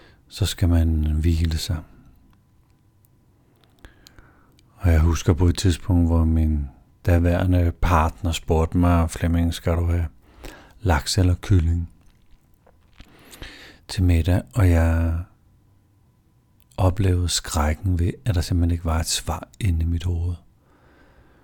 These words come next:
At det hele var i opløsning. At der ikke er noget, der kan samle sig. Og jo mere man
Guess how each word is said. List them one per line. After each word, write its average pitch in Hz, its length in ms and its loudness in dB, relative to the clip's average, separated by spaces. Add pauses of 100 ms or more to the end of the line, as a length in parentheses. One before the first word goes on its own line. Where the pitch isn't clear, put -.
(400)
At - 260 -4
det 90 80 4
hele 87 300 2
var 82 220 2
i 76 280 -2 (720)
opløsning. 87 840 -4 (1160)
At 87 120 2
der 82 80 4
ikke 82 200 -2
er 87 60 2
noget, 82 520 2 (840)
der 90 80 0
kan 85 140 -2
samle 82 440 0
sig. 87 240 -6 (1700)
Og 98 160 2
jo 87 60 4
mere 85 280 4
man 80 360 0